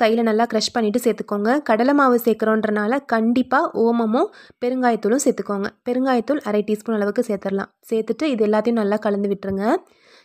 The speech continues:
இது ரொம்ப சுலபமா செய்யக்கூடிய ரிப்பன் பக்கோடாங்க. மாவெல்லாம் அரைக்காம ரொம்ப ஈஸியா செஞ்சிடலாம். வீட்ல இருக்க அரிசி மாவு, கடலை மாவு வச்சு சட்டுன்னு செஞ்சிடலாம். ரொம்ப சுலபமா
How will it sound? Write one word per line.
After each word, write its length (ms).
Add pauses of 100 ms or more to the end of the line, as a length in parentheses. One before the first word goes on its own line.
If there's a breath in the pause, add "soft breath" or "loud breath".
(120 soft breath)
இது 160
ரொம்ப 300
சுலபமா 400 (100)
செய்யக்கூடிய 540
ரிப்பன் 280
பக்கோடாங்க. 400 (520 loud breath)
மாவெல்லாம் 460
அரைக்காம 500 (120)
ரொம்ப 220 (160)
ஈஸியா 360
செஞ்சிடலாம். 480 (140)
வீட்ல 220
இருக்க 220
அரிசி 300
மாவு, 240
கடலை 280
மாவு 180
வச்சு 180 (140)
சட்டுன்னு 400
செஞ்சிடலாம். 480
ரொம்ப 240
சுலபமா 360